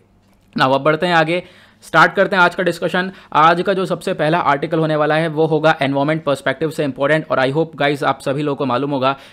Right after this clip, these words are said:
ये जो एनवायरनमेंट सेक्शन है वो आपका सिलेबस के अंदर जीएस पेपर थ्री के अंदर स्टैंड करता है। यहाँ पे आर्टिकल में बात हो रही है ग्राउंड वाटर कंजर्वेशन को करके, एक आर्टिकल पब्लिश हुआ है, यहाँ पे आप देख पाओगे Down to Earth के अंदर।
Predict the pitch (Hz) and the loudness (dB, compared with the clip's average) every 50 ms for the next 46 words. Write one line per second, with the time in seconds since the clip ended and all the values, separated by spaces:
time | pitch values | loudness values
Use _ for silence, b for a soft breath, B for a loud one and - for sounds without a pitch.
0 | B B 160 165 160 175 180 - 160 156 156 151 156 156 170 175 165 - 156 143 | B B -4 -2 -2 -2 -2 -2 -2 -2 0 0 0 0 0 -2 -4 -4 -6 -4
1 | - - 160 160 151 143 135 131 131 - - 147 147 139 - - - 139 135 131 | -4 -4 -2 -2 0 0 0 -2 -2 -2 -2 -2 -2 -2 -4 -6 -4 -4 -2 -2
2 | 147 147 - - 156 135 131 147 151 - - 135 120 135 139 147 143 - 156 123 | -2 -4 -4 -6 -6 -4 -2 -2 -2 -4 -6 -10 -8 -6 -6 -6 -6 -6 -8 -6
3 | 120 147 139 - 143 135 120 135 131 139 135 127 - - 123 117 113 123 117 113 | -4 -4 -4 -4 -6 -6 -6 -4 -4 -4 -4 -4 -6 -6 -6 -4 -4 -6 -6 -6
4 | 117 110 104 - - _ - _ _ _ _ 139 151 226 - 226 202 - 160 165 | -6 -8 -10 -12 -16 _ -20 _ _ _ _ 0 2 2 2 0 0 2 2 2
5 | 165 175 175 202 202 190 170 170 170 170 180 175 175 196 180 156 156 156 165 175 | 2 2 0 0 0 2 2 2 2 2 0 0 0 -2 0 0 2 2 2 2
6 | 165 160 160 156 165 175 160 156 147 151 151 147 156 147 170 160 165 165 156 143 | 2 0 0 0 0 -2 -2 -2 -2 -2 -2 -2 -2 -4 -4 -4 -2 -2 -2 -2
7 | 123 156 165 170 165 B B B B - 185 185 - 135 139 139 139 175 165 202 | -2 -4 -4 -4 -6 B B B B -4 -2 0 2 2 2 2 2 0 -2 -2
8 | 185 - 165 156 160 180 170 - 170 165 165 170 156 151 - 165 160 151 156 165 | -2 -2 -2 -2 0 -2 -2 0 2 2 2 2 2 0 0 0 0 0 0 -2
9 | 156 - 151 147 143 170 170 151 131 131 143 143 143 156 151 143 135 - 139 123 | -2 0 0 0 0 0 0 0 0 0 0 -2 0 0 0 0 0 -2 -4 -4
10 | 117 110 107 104 | -4 -4 -4 -6